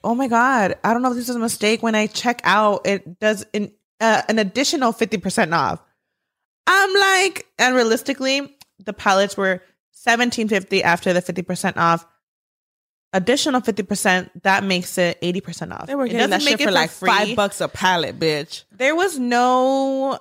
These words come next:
Speaker 1: uh, profit of those that were sold. <laughs> Girl, let me
Speaker 2: Zero
Speaker 1: tell you that.
Speaker 2: prof-, there was no profit.
Speaker 1: <laughs> I
Speaker 2: We
Speaker 1: was
Speaker 2: gave
Speaker 1: like,
Speaker 2: them away.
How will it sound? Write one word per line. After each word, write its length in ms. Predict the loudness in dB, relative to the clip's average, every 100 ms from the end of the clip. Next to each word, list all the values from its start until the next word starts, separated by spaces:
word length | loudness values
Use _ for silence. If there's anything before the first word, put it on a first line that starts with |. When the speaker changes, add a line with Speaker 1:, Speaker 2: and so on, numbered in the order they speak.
| -4
Speaker 1:
uh, 680 | 0 0 0 0 0 -2 -4
profit 480 | -2 -2 -2 -6 -4
of 220 | -4 -4
those 340 | -6 -6 -8
that 180 | -10 -8
were 60 | -10
sold. 240 | -10 -8
<laughs> 760 | -6 -6 -6 -2 0 2 2 2
Girl, 220 | 2 2
let 20 |
me 60 | 2
Speaker 2:
Zero 120 | 2
Speaker 1:
tell 100 | 2
you 60 | 2
that. 80 | 2
Speaker 2:
prof-, 160 | 0 -6 -14
there 180 | -6 -4
was 180 | -4 -8
no 320 | -10 -6 -6 -2
profit. 420 | -2 -2 -2 -8 _
Speaker 1:
<laughs> 120 | _ -2
I 100 | 0
Speaker 2:
We 60 |
Speaker 1:
was 100 | 2
Speaker 2:
gave 140 | 2 2
Speaker 1:
like, 80 | 0
Speaker 2:
them 140 | 0
away. 560 | 0 2 0 -2 -4